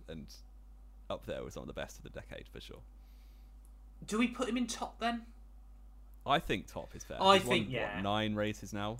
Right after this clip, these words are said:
Speaker 2: Yeah, I, I think top is, uh, I'd struggle to put him anywhere lower than that, I think, looking, looking over the course
Speaker 1: Yeah.
Speaker 2: of the entire decade. Next up then,
Speaker 1: Yeah.
Speaker 2: Jamie,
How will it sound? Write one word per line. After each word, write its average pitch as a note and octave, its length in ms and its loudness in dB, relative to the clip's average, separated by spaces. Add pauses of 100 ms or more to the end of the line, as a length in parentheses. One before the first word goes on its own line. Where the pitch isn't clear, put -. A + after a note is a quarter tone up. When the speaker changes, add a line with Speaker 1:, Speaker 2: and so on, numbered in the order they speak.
Speaker 2:
Yeah, B2+ 480 6
I, F3+ 160 12
I F#3 160 10
think F#3+ 300 2 (120)
top D3+ 380 6
is, B2+ 360 4
uh, D3+ 220 8
I'd D#3+ 160 6
struggle D#3+ 340 8
to D3 80 2
put - 140 0
him C#3 80 0
anywhere B2 260 6
lower A#2+ 460 4
than G#2+ 300 -4
that, A2 240 2
I B2 80 -2
think, A#2 240 -4
looking, C3+ 440 0 (300)
looking B3+ 380 12
over A3+ 180 10
the G#3 80 8
course G3 300 6
Speaker 1:
Yeah. - 60 -4
Speaker 2:
of - 20 -6
the D#3 100 4
entire C3+ 420 6
decade. G#2+ 540 -6 (680)
Next A#3 380 8
up A#3 120 6
then, A3 120 6
Speaker 1:
Yeah. G#3+ 60 -2
Speaker 2:
Jamie, A#3 460 4